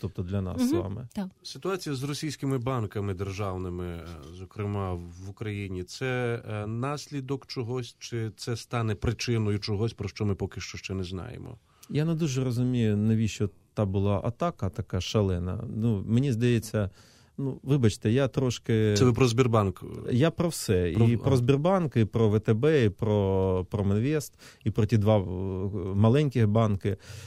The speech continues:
Speaker 1: А, дивіться, просто було потрібно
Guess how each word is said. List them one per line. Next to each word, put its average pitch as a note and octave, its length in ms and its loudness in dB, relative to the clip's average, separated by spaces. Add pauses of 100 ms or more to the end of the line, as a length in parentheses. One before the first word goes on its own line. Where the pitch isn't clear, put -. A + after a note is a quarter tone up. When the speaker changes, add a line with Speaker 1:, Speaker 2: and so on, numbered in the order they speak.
(300)
Speaker 1:
А, G2+ 420 4
дивіться, B2 640 0 (140)
просто G#3 280 2
було D3+ 220 4
потрібно D3 840 0